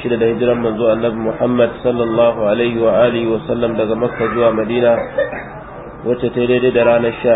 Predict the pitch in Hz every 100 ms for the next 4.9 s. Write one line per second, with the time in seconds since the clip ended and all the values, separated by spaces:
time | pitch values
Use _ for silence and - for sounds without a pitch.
0 | 110 123 120 120 - - - - - -
1 | 95 113 123 127 113 120 123 117 113 113
2 | 110 120 113 117 113 117 117 120 110 107
3 | 117 110 113 107 117 123 120 117 107 113
4 | 117 110 110 98 117 110 110 110